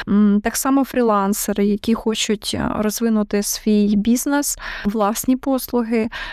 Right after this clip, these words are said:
вони одного дня будуть просто змушені клюнути на будь-який офер будь-якої компанії і, е, просто, знаєте,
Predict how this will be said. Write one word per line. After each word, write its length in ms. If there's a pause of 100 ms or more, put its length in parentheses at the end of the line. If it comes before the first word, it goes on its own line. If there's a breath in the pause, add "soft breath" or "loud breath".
(160 loud breath)
вони 320
одного 340
дня 220
будуть 280
просто 340
змушені 720 (100)
клюнути 600
на 280
будь-який 840
офер 520 (360 loud breath)
будь-якої 640
компанії 920 (100)
і, 180
е, 140 (600 loud breath)
просто, 560
знаєте, 560